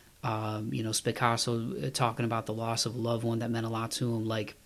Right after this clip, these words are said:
you know, I, I always try to be respectful when I go to those places on this show because,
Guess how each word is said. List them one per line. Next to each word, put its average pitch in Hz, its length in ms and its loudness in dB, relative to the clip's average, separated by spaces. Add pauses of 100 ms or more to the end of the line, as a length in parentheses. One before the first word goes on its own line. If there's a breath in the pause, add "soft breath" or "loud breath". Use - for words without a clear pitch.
(760)
you 131 120 2
know, 120 120 6
I, 123 140 8
I 131 180 8
always 131 220 6
try 123 160 6
to 113 80 0
be 120 120 4
respectful 113 540 0
when 107 100 2
I 104 100 0
go 113 180 0
to 110 80 0
those 107 180 -2
places 113 420 0
on 113 160 2
this 110 140 0
show 113 300 0
because, 107 540 -2